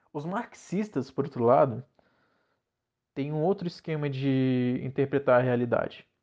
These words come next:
Eles têm um esquema justamente, é, totalizante, que é o do materialismo histórico dialético. Marx, né, ele é uma criança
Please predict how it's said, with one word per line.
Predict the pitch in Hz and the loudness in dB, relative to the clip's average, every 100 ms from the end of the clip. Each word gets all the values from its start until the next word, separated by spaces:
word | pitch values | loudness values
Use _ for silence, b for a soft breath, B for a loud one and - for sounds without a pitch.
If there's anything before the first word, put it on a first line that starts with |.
| _ _ _ _ _ | _ _ _ _ _
Eles | 127 120 127 131 | -8 -4 -4 -4
têm | 135 | -4
um | |
esquema | 135 - 143 160 | -4 -4 -4 -4
justamente, | 139 151 - 143 127 156 - 180 156 - b b b | -4 -6 -4 -4 -4 -8 -6 -4 -4 -6 b b b
é, | - 120 120 | -2 0 2
totalizante, | 151 - 156 190 151 175 - | 0 2 4 4 2 -2 -2
que | 165 | -2
é | |
o | 180 | -2
do | 180 | 0
materialismo | 175 170 180 165 143 147 | 0 0 2 4 2 2
histórico | 180 - 139 156 | -4 -2 -2 -2
dialético. | 160 170 143 123 - - _ _ _ _ _ _ _ _ _ _ _ _ _ _ _ _ - | 0 2 2 2 -2 -20 _ _ _ _ _ _ _ _ _ _ _ _ _ _ _ _ -6
Marx, | 113 127 - - - | 0 0 0 -16 -16
né, | 113 127 135 - | -10 -8 -8 -6
ele | 117 131 | 0 4
é | 113 110 127 - _ - | 6 6 4 -2 _ -12
uma | 143 156 | -8 -6
criança | 165 - 151 123 143 160 - 185 | -6 -2 2 2 2 -4 -8 -8